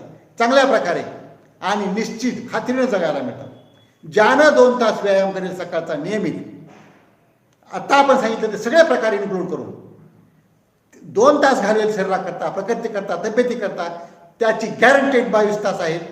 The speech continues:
की तो नक्कीच जिवंत राहण्यात काहीच होणार नाही त्याला. आणि असं जर हे आपण कंटिन्यू करत राहिलो,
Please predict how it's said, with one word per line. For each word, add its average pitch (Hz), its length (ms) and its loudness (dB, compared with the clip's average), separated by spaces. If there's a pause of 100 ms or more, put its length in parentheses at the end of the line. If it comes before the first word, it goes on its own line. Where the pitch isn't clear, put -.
(220)
की 170 60 -8
तो 208 200 -4
नक्कीच 220 320 -4
जिवंत 190 360 -4
राहण्यात 156 280 -8
काहीच 233 220 0
होणार 131 220 -8
नाही 120 180 -12
त्याला. - 160 -20 (1080)
आणि 196 180 -2
असं 220 380 2
जर 302 120 4
हे 269 100 4
आपण 262 280 2
कंटिन्यू 240 400 -2
करत 214 240 -4
राहिलो, 175 240 -2